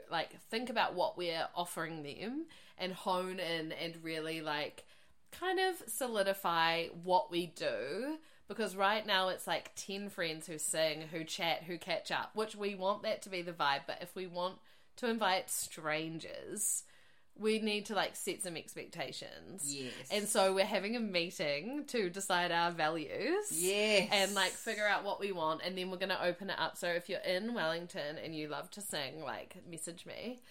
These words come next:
Speaker 2: Yeah.
Speaker 1: Um, or even if you, like, yeah, if you love to sing. And even if you're like, "I love to sing, but I don't think I'm that good," that is A-okay.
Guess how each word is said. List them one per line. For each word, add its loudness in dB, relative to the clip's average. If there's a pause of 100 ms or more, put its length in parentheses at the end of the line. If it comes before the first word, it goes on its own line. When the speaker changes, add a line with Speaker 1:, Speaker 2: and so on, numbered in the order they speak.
(120)
Speaker 2:
Yeah. 0
Speaker 1:
Um, 0
or 8
even 2
if -2
you, -2
like, 4
yeah, 6
if -2
you 0
love 2
to -10
sing. -6
And -2
even 0
if 0
you're 0
like, 4 (280)
"I 0
love 0
to -10
sing, -2
but 0
I 0
don't 0
think -10
I'm -6
that -8
good," -6
that -2
is -8
A-okay. -6